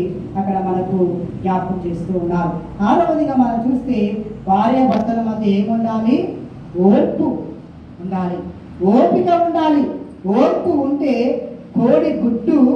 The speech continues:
సట్టెడు అన్నం అవుతుందట. ఎలా అంటే అదే కోడి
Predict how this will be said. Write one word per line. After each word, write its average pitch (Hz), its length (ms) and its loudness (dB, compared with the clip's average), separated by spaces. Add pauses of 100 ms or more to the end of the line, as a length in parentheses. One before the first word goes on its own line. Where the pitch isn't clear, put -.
(460)
సట్టెడు 202 420 -2
అన్నం 214 300 -2
అవుతుందట. 185 400 0 (1700)
ఎలా 247 140 6 (100)
అంటే 311 240 0 (640)
అదే 262 140 2 (140)
కోడి 294 260 4